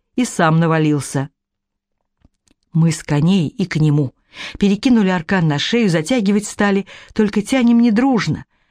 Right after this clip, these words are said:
Боязно всё же свой. А он хрипит через силу: "Дайте слово сказать". Приспустили концы, пусть скажет. Сел взводный на землю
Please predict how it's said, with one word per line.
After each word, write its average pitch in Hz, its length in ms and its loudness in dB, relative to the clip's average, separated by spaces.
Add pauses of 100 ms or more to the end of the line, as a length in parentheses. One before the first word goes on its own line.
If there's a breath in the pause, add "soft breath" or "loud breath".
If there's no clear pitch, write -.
(260)
Боязно 185 480 0
всё 135 220 -4
же 131 100 -2
свой. 151 540 -2 (560)
А 196 140 0
он 214 140 0
хрипит 180 480 -4
через 190 320 -4
силу: 185 400 -4
"Дайте 208 400 -2
слово 214 500 0
сказать". 202 800 -4 (720 soft breath)
Приспустили 165 640 -2
концы, 147 500 -2
пусть 330 300 -2
скажет. 120 400 -4 (640)
Сел 269 320 -2
взводный 151 540 0
на 139 160 0
землю 214 580 2